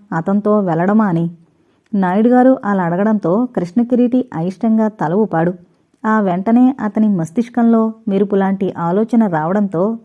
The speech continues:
పెదవులపై చిరునవ్వు ప్రత్యక్షమైంది. కళ్ళు కాంతి పుంజాల్లా వెలుగొందాయి. ముగ్గురు అమ్మాయిల్లోకి ఈ అమ్మాయి మరీను సీమ టపాకాయలా చిటపట్లాడుతూ గుండెలు అదరగొట్టేస్తోంది.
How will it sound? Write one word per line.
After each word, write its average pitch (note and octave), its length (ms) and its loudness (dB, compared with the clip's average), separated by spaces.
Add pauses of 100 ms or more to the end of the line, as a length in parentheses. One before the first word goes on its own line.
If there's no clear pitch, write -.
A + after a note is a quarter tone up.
(140)
పెదవులపై G#3 520 0
చిరునవ్వు G#3+ 500 0
ప్రత్యక్షమైంది. F3 760 -4 (760)
కళ్ళు A3+ 260 4
కాంతి G#3 420 -2
పుంజాల్లా A3+ 500 4
వెలుగొందాయి. F3+ 720 2 (600)
ముగ్గురు G#3+ 260 4
అమ్మాయిల్లోకి A#3+ 920 2
ఈ G3+ 120 2
అమ్మాయి E3+ 300 0
మరీను G3+ 500 2 (140)
సీమ G3 320 -4
టపాకాయలా A3+ 600 0
చిటపట్లాడుతూ A3+ 840 0
గుండెలు F#3+ 320 0
అదరగొట్టేస్తోంది. E3+ 800 -2